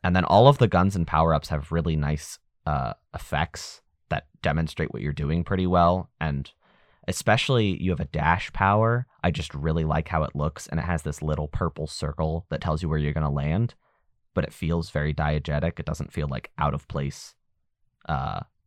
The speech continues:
U I. It feels natural, like that's, that's what your character actually would be seeing. Uh, I would say the story is where this game falls flat the most.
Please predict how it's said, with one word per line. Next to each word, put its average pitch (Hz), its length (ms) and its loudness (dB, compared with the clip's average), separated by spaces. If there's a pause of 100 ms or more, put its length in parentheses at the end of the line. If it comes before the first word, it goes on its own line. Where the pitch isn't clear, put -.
(140)
U 82 260 2
I. 73 420 2
It 76 120 -6
feels - 360 -8
natural, 62 400 -6
like 60 180 -10
that's, - 260 -10 (200)
that's - 220 -8
what - 140 -8
your 80 100 -4
character - 320 -6
actually - 280 -4
would 71 180 -4
be 78 100 -4
seeing. 71 400 -4 (1500)
Uh, 90 220 4
I 95 100 6
would 135 140 6
say 160 100 4
the 143 80 2
story 107 440 4
is 101 140 0
where 98 140 4
this 92 160 -4
game 85 380 0 (300)
falls 85 420 -2
flat - 420 -2
the 82 80 -2
most. 73 720 -2